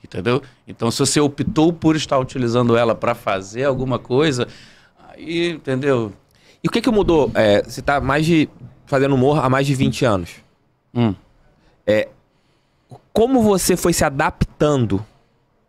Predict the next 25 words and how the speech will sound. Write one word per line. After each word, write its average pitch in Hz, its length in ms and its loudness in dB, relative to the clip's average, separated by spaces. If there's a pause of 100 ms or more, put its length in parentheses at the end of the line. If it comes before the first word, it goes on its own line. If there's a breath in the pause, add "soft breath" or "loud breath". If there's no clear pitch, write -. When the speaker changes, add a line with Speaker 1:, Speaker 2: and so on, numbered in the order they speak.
(120)
Speaker 2:
ao 110 180 2
humor 117 320 2
que - 120 -8
você 113 340 0
fazia 101 580 0
lá 107 160 2
no 107 120 -2
começo 107 320 -2
dos 110 80 0
anos 104 180 0
dois 98 220 2
mil, 127 340 2 (520 soft breath)
ao 135 180 2
humor 131 240 2
que - 80 -2
você 127 240 0
faz 120 260 0
hoje 117 220 2
em 117 40 -2
dois 110 200 2
mil 113 120 0
e 107 60 2
vinte 113 220 -8
e - 40 -20
três? 92 460 -2